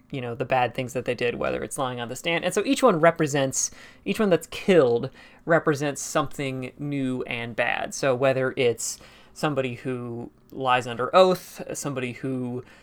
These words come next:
has an itchy trigger finger in si-, you know, in situations and gets off scot-free, as somebody who takes money,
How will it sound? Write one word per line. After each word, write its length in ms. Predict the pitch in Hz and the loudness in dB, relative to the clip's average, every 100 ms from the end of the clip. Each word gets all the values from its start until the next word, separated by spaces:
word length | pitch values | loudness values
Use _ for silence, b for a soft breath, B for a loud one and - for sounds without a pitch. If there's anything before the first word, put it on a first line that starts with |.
| b _ | b _
has 280 | - 127 117 | -6 -6 -6
an 120 | 120 | -8
itchy 200 | 120 - | -10 -6
trigger 300 | - 165 156 | 2 4 4
finger 520 | - 151 143 143 139 | 2 0 2 2 2
in 280 | - 131 127 | -2 -4 -6
si-, 140 | - - | -8 -8
you 100 | 139 | -6
know, 120 | 127 | -4
in 200 | 131 139 | -4 -6
situations 680 | - 139 143 143 135 147 135 | -8 -6 -2 0 0 -4 -4
and 140 | 131 | -2
gets 200 | 131 123 | 0 2
off 200 | 139 131 | 4 2
scot-free, 600 | - 135 123 - 135 131 | 2 0 0 -2 -2 -4
as 160 | - 120 | -8 -10
somebody 280 | - 123 117 | -10 -8 -8
who 100 | 127 | -10
takes 260 | - - | -12 -6
money, 400 | 165 170 165 156 | 0 2 2 0